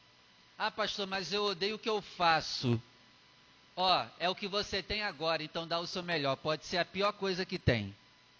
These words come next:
É melhor isso do que não ter nada e pa-, ficar passando fome. Pode ser O seu pior trabalho que você esteja agora, não interessa. Se esforça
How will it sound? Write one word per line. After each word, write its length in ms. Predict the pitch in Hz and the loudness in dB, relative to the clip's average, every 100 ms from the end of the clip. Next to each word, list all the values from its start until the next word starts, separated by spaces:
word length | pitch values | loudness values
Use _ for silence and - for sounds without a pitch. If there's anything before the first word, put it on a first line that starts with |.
| - - - - | -20 -20 -20 -6
É 140 | 185 | -4
melhor 480 | 202 196 196 226 220 | -2 0 2 4 2
isso 480 | 240 294 - - 190 | 0 -2 -4 -4 -4
do 140 | 196 | -4
que 160 | 214 220 | -4 -8
não 100 | 214 | -6
ter 180 | 233 | -4
nada 380 | 208 190 208 214 | -2 -2 0 -2
e 40 | 220 | -6
pa-, 220 | - 208 | -8 -10
ficar 220 | - 208 | -4 -2
passando 400 | 208 196 208 208 | 0 -2 -4 -8
fome. 500 | - 180 160 123 107 - - _ _ _ - _ _ _ _ - _ _ - - - - _ | -4 0 0 0 -8 -16 -20 _ _ _ -20 _ _ _ _ -20 _ _ -20 -20 -20 -20 _
Pode 320 | 202 240 226 | 0 0 -2
ser 440 | - 240 240 247 254 - - - | -6 -4 -2 -2 -8 -16 -20 -14
O 100 | 185 | -12
seu 240 | - 240 | -4 -4
pior 420 | 233 233 220 269 254 | -4 -8 -4 -4 -6
trabalho 640 | - 247 151 196 202 208 | -6 -6 -4 -2 0 -2
que 100 | 190 | -10
você 280 | 190 185 196 | -12 -10 -8
esteja 320 | 180 196 180 | -8 -6 -4
agora, 380 | 175 151 143 127 | -2 2 2 2
não 200 | 151 190 | -2 -6
interessa. 840 | 202 - 190 156 151 143 - 127 110 - - | -6 -4 -2 0 -2 -4 -6 -8 -8 -16 -20
Se 240 | - 196 | -8 -4
esforça 760 | 196 - - 185 196 - 202 190 | -2 -2 0 0 0 0 -2 -2